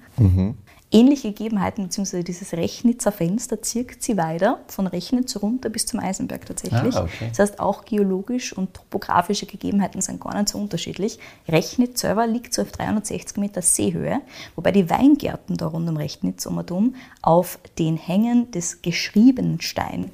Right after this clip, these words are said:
Speaker 2: liegen.
Speaker 1: Aha, Geschriebenstein, der höchste
Speaker 2: Mhm.
Speaker 1: Berg im Burgenland.
Speaker 2: Der höchste Berg im
Speaker 1: Jawohl.
Speaker 2: Burgenland. Indeed.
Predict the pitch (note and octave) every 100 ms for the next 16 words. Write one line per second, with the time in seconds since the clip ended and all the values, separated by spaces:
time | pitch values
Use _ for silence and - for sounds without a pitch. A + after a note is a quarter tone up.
0 | F#3 G2+ G#2+ G#2 - F#2 - A#2 A2+ F#2
1 | E2+ F#2+ F2+ - - G3+ - F2 F2+ -
2 | D#3 D3+ D#3 D3+ D#3 D3+ - E3 F3+ G3
3 | - - - F2+ F2 - - - - -
4 | F#3+ A#3+ A#3 C4+ D#4+ A#3 F#3+